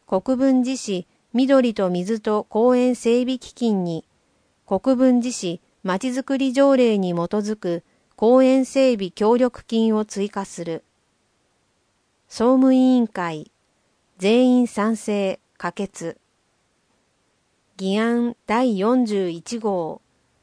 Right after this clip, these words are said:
職員の服務の宣誓に関する条例の一部を改正する条例について。押印の見直し方針に基づき、押印にかかる規定を整備する。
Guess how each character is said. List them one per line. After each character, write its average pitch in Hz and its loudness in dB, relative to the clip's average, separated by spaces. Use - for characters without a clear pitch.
職 254 -2
員 247 2
の 175 -6
服 - -8
務 254 2
の 190 0
宣 214 -2
誓 247 0
に 240 0
関 233 -2
す 254 -4
る 208 -2
条 190 0
例 240 2
の 233 0
一 233 -4
部 214 -4
を 165 -4
改 202 -4
正 233 -4
す 226 -6
る 220 -2
条 190 0
例 233 0
に 220 0
つ 214 -8
い 208 -4
て。 156 -12
押 262 4
印 277 4
の 269 4
見 220 2
直 254 2
し 269 -6
方 285 0
針 247 -2
に 208 0
基 190 -4
づ 202 -4
き、 175 -14
押 254 4
印 277 4
に 269 0
か 262 -6
か 269 0
る 247 0
規 - -18
定 226 -2
を 226 -2
整 240 -2
備 190 -8
す - -12
る。 160 -16